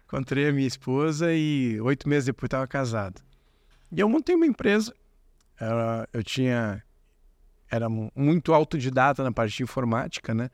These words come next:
Tanto na parte de hardware quanto na parte de software, programava e tudo mais. Aí eu tô voltando lá na época do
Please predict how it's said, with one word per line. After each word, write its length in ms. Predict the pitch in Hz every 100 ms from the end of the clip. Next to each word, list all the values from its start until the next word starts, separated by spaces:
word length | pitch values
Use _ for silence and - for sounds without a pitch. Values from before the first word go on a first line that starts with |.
| _ _ _
Tanto 160 | -
na 80 | 143
parte 280 | 120 131 -
de 60 | 104
hardware 520 | 113 135 147 135 123
quanto 160 | 120
na 100 | 113
parte 200 | 104 113
de 80 | -
software, 480 | - 113 131 - 113 - _ _ -
programava 840 | 127 113 101 92 117 143 127 98
e 40 | 90
tudo 220 | 101 98
mais. 320 | 104 127 107
Aí 140 | 117
eu 100 | 160
tô 320 | 165 175 147 117
voltando 420 | 104 113 156 131
lá 140 | 139
na 120 | 160
época 240 | 143 - 131
do 260 | 117 101